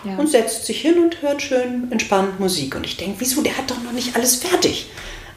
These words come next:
Speaker 2: Ja? Als Beispiel. Ja?
Speaker 1: Mhm.
Speaker 2: Aber der hat nicht diese Überzeugung. Ja? Das heißt, die Überzeugung ist nicht die Wahrheit, sondern es ist einfach nur eine Überzeugung.
Speaker 1: Ja, das ist auch ganz spannend.
Speaker 2: Ja.
Speaker 1: Das ist eigentlich,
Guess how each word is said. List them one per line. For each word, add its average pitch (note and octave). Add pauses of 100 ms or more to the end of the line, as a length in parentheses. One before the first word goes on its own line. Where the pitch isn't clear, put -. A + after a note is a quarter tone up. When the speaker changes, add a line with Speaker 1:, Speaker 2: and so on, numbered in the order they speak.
(100)
Speaker 2:
Ja? G#3 (520)
Als -
Beispiel. - (360)
Ja? G#3
Speaker 1:
Mhm. F#3 (180)
Speaker 2:
Aber C4+
der C#4
hat D4
nicht B3
diese A3+
Überzeugung. G3 (420)
Ja? G#3+ (160)
Das G#3+
heißt, A3
die G#3+
Überzeugung G#3
ist -
nicht -
die E3
Wahrheit, G3
sondern A3
es -
ist -
einfach D#3 (160)
nur E3 (800)
eine D#3
Überzeugung. A#3 (260)
Speaker 1:
Ja, F3+ (100)
das -
ist -
auch F#3+
ganz F#3
spannend. F#3+
Speaker 2:
Ja. F3
Speaker 1:
Das -
ist -
eigentlich, F#3